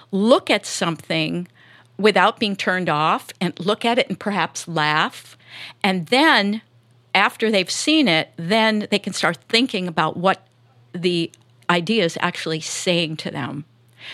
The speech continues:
So sometimes I think cartoons are probably, um, uh, people are more apt to look at them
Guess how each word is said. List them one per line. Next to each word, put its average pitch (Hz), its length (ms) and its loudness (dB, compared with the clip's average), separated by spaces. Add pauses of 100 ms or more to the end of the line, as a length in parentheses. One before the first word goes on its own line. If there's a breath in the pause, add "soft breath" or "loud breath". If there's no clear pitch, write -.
(120)
So 220 360 2
sometimes 320 460 0
I 202 100 2
think 202 480 -6 (200)
cartoons 196 720 0
are 180 100 0
probably, 190 760 -2 (600 loud breath)
um, 202 500 2 (300)
uh, 175 260 0 (260)
people 277 260 0
are 190 100 6
more 190 260 2
apt 185 320 2
to 185 100 -6
look 185 260 -2
at - 180 -2
them 160 360 -2